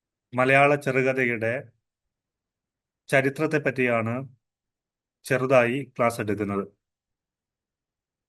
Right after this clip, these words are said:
മനുഷ്യര് ഉണ്ടായ കാലം മുതൽ തന്നെ കഥകൾ ഇവിടെ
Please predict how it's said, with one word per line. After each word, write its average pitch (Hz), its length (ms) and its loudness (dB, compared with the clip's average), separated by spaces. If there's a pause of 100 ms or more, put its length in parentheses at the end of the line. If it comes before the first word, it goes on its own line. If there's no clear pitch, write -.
(300)
മനുഷ്യര് 147 560 2 (200)
ഉണ്ടായ 139 460 4
കാലം 131 380 4
മുതൽ 123 220 -4
തന്നെ 107 340 -2 (2250)
കഥകൾ 139 400 4 (3000)
ഇവിടെ 135 300 4